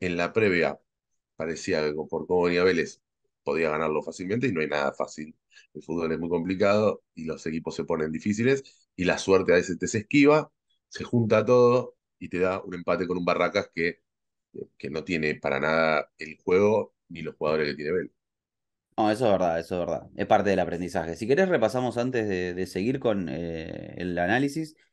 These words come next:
Speaker 2: la formación de, del equipo del Indio Bravo de
Speaker 1: Dale.
Speaker 2: Juan Manrique, dale. Eh, bueno, formó con
Speaker 1: Vamos.
Speaker 2: Gómez Riga,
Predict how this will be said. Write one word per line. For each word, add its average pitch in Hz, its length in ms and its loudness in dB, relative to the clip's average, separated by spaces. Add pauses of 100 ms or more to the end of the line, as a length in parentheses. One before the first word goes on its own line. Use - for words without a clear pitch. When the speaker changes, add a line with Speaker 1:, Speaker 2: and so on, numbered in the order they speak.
(120)
Speaker 2:
la 85 400 -2
formación 92 520 -2
de, 85 260 -4
del 85 100 -4
equipo 92 240 -4
del 95 80 0
Indio 98 180 0
Bravo 104 200 2
de 95 80 2
Speaker 1:
Dale. 95 240 2
Speaker 2:
Juan 98 180 -2
Manrique, 80 220 -4
dale. 110 340 -4 (420)
Eh, 95 140 -2
bueno, 95 220 0
formó 101 240 -2
con 104 100 0
Speaker 1:
Vamos. 82 160 2
Speaker 2:
Gómez 90 180 -2
Riga, 147 380 0